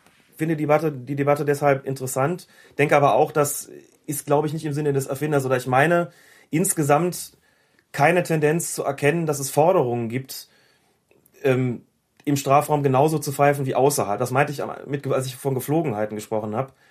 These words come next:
Ich glaube, im Großen und Ganzen sind eigentlich alle beteiligten Spieler, Trainer, Zuschauer, Schiedsrichter ganz einverstanden damit,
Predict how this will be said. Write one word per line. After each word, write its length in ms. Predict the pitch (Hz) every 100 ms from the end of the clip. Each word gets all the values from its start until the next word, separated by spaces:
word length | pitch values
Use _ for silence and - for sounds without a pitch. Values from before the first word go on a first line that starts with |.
| _ _ _ _
Ich 140 | 120 135
glaube, 260 | 151 175
im 140 | 147 139
Großen 260 | 147 165
und 60 | 151
Ganzen 280 | 143 165 156
sind 180 | 147
eigentlich 320 | - 139 135 135
alle 180 | 165
beteiligten 720 | 147 135 143 156 147 156 147 - -
Spieler, 640 | - 139 156 151 147 -
Trainer, 400 | - 143 156 143
Zuschauer, 400 | 156 160 147 139
Schiedsrichter 460 | 139 147 151 139 135
ganz 180 | 135
einverstanden 480 | 127 143 143 131 120
damit, 400 | 117 120 131 -